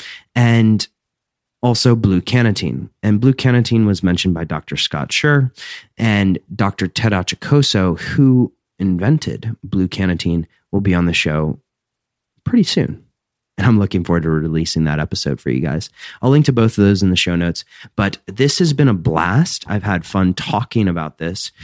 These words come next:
If you enjoy this episode, let me know. Share it with a friend.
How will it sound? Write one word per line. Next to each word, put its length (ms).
If 140
you 100
enjoy 280
this 160
episode, 600
let 140
me 80
know. 260
Share 240
it 80
with 140
a 40
friend. 520